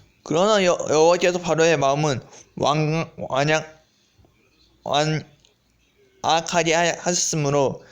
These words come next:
이스라엘 자손을 보내지 아니하였더라. 여호와께서 모세에게 이르시되, "하늘을 향하여 내 손을 내밀어, 내밀어 애굽 땅을, 땅 위에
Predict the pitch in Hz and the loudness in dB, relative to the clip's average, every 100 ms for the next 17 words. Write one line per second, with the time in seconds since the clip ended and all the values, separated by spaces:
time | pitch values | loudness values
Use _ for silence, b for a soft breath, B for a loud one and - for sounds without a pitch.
0 | B B 139 185 185 170 160 175 175 165 | B B -2 2 2 2 0 2 2 0
1 | 170 - _ _ _ _ _ _ _ _ | -4 -20 _ _ _ _ _ _ _ _
2 | _ - 156 165 165 160 143 143 143 139 | _ -6 -2 0 2 0 2 2 2 2
3 | 131 127 113 - _ _ _ _ _ _ | 0 0 -2 -6 _ _ _ _ _ _
4 | - 415 _ 392 _ _ _ _ _ _ | -20 _ _ _ _ _ _ _ _ _
5 | _ _ _ _ _ _ _ _ _ _ | _ _ _ _ _ _ _ _ _ _
6 | _ _ _ B B B B B _ - | _ _ _ B B B B B _ -2
7 | 147 180 185 190 190 165 170 185 170 160 | 2 4 4 0 0 0 0 2 2 0
8 | 156 135 120 - - 202 226 247 226 220 | -2 -2 -4 -8 -4 -2 2 2 2 2
9 | 220 214 123 B B - 175 220 220 170 | 2 2 0 B B -4 0 0 2 0
10 | 165 170 - - 151 165 175 151 156 160 | 0 -2 -6 -4 0 2 4 2 0 0
11 | 175 185 180 160 233 254 180 170 185 | -2 0 0 -2 -8 -4 0 0 -2